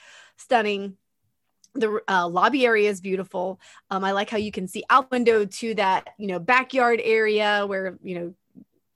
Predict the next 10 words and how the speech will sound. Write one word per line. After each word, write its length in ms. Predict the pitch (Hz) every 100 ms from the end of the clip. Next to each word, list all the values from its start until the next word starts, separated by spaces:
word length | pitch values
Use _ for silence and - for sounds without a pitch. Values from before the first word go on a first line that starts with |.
| _ -
in 160 | 190
the 100 | 180
entry 680 | 196 202 - 196 190 185 180 _ -
to 140 | 196
get 260 | 170 196 -
to 140 | 196
the, 260 | 170 165 180
uh, 160 | 165
Skyliner 560 | - - 233 240 240 233
system, 340 | 233 226 226